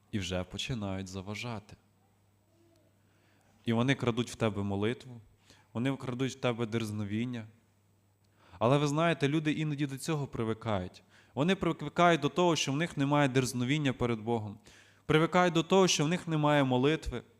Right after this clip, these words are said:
Привикають до того, що вони моляться просто собі, аби молитися. І вони вважають, що це норма. Коли не переживають сповнення Духом Святим, бо тому що є якась перешкода, а людина привикла до цього, і вона роками може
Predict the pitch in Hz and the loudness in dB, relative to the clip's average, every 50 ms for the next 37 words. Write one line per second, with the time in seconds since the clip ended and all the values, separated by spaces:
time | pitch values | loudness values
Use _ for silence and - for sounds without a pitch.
0 | _ _ - - - - - 151 156 170 180 - 196 190 185 170 160 175 - - | _ _ -20 -20 -14 -2 2 2 4 4 4 4 4 4 4 4 2 2 4 4
1 | 208 196 190 175 - - 160 160 165 170 165 165 185 202 190 180 - - 160 143 | 6 6 6 4 2 0 0 0 0 0 0 2 2 2 2 2 2 0 -2 0
2 | - 170 180 175 - 170 147 - 156 143 156 156 151 147 139 151 143 143 139 139 | 2 0 0 0 -2 -4 -6 -6 -4 -2 0 2 2 2 2 2 2 2 4 4
3 | 151 165 170 - 151 - - - 120 - - - - - - - 139 143 160 175 | 4 2 0 0 -4 -4 -4 -4 -6 -8 -10 -14 -20 -20 -6 -4 -2 -2 0 0
4 | 180 180 180 180 156 175 175 175 175 165 - - 147 - - 156 151 147 151 165 | 0 0 0 0 2 2 2 2 2 2 0 -2 -2 0 0 0 2 2 2 2
5 | 160 160 151 139 117 - - - _ _ _ _ _ _ _ _ _ _ _ _ | 2 2 0 0 0 -2 -6 -18 _ _ _ _ _ _ _ _ _ _ _ _
6 | _ _ _ _ _ _ _ _ _ _ _ _ _ _ _ _ _ _ _ _ | _ _ _ _ _ _ _ _ _ _ _ _ _ _ _ _ _ _ _ _
7 | _ _ - - 139 160 185 185 175 180 175 170 170 160 147 160 160 175 180 180 | _ _ -2 2 2 4 4 2 2 2 2 2 2 2 0 0 2 4 4 2
8 | 175 - - 180 180 175 170 165 160 156 151 202 202 175 175 160 - - 147 147 | 2 0 0 0 0 0 0 -2 -2 -2 -2 -2 -2 -2 -2 -4 -2 -2 -2 0
9 | - 170 170 160 147 151 - - 160 170 175 165 - - 160 160 165 170 165 151 | 2 2 4 4 4 4 4 2 2 2 2 2 2 2 4 4 6 4 4 4
10 | 160 151 - 156 151 - - - 151 151 143 - - - 190 196 175 165 160 147 | 0 0 0 0 -2 0 0 0 0 2 0 0 2 4 4 6 6 6 6 4
11 | - - - - - - - - 143 160 175 170 196 214 202 190 - - 190 196 | 2 -4 -16 -18 -18 -12 -4 0 0 2 4 4 4 4 4 4 2 4 6 6
12 | 220 220 196 190 175 165 170 160 - - 185 180 160 160 - - 160 151 175 180 | 6 6 6 4 0 0 -2 -2 0 2 4 4 6 4 4 4 2 2 2 2
13 | 190 185 180 160 - - - - - 139 156 156 - 190 202 202 185 170 160 170 | 4 4 4 2 2 -2 -8 -4 0 0 2 2 4 4 4 4 4 2 2 2
14 | 190 180 147 170 170 | 2 4 4 4 4